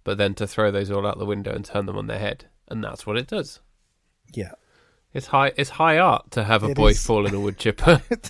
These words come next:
Speaker 2: <laughs> Your movie isn't a great movie unless it has someone being murdered by wood chipper.
Speaker 1: <laughs> Yeah. Death by
Speaker 2: That
Speaker 1: wood chipper.
Speaker 2: <laughs> That's what, that's what makes it great.
Speaker 1: That's why Fargo's the second best film of all time.
Speaker 2: Yeah,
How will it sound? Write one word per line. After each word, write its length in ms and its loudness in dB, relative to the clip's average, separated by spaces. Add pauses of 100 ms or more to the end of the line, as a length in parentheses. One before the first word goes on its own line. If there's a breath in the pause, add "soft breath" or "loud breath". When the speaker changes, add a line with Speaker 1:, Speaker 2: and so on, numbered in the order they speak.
(260)
Speaker 2:
<laughs> 600 0
Your 120 8
movie 420 2
isn't 240 0
a 60 0
great 240 -4
movie 400 0
unless 420 -4
it 80 -4
has 180 -4
someone 320 2
being 280 0
murdered 360 -2
by 160 -4
wood 200 -2
chipper. 400 -12 (200)
Speaker 1:
<laughs> 100 -12 (520 loud breath)
Yeah. 280 2 (1400 loud breath)
Death 220 2
by 140 4
Speaker 2:
That 80 2
Speaker 1:
wood 160 -4
chipper. 280 -10 (200)
Speaker 2:
<laughs> 200 -20
That's 240 -6
what, 240 -2
that's 240 -6
what 140 0
makes 280 -6
it 100 -10
great. 280 -8
Speaker 1:
That's 180 4
why 100 8
Fargo's 540 6
the 80 -4
second 360 2
best 200 -10
film 220 -4
of 100 -14
all 120 -8
time. 180 -4
Speaker 2:
Yeah, 260 -4